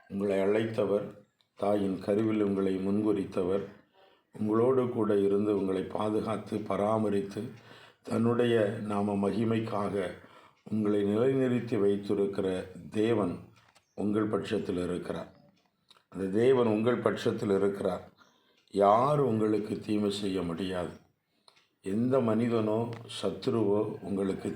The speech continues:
தீமை செய்ய கர்த்தர் உங்களை விட்டு கொடுப்பதில்லை. ஆண்டவர் உங்கள் பட்சத்திலிருந்து உங்களுக்குண்டான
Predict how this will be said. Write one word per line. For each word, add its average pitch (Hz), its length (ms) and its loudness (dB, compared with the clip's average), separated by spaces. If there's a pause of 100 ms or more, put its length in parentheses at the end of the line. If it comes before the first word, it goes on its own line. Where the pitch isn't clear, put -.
தீமை 123 280 0
செய்ய 104 600 -4
கர்த்தர் - 360 -6
உங்களை 98 320 0
விட்டு 92 280 -6
கொடுப்பதில்லை. 92 800 -8 (840)
ஆண்டவர் 107 440 2
உங்கள் 98 340 0
பட்சத்திலிருந்து 101 1080 -2 (120)
உங்களுக்குண்டான 101 1040 -2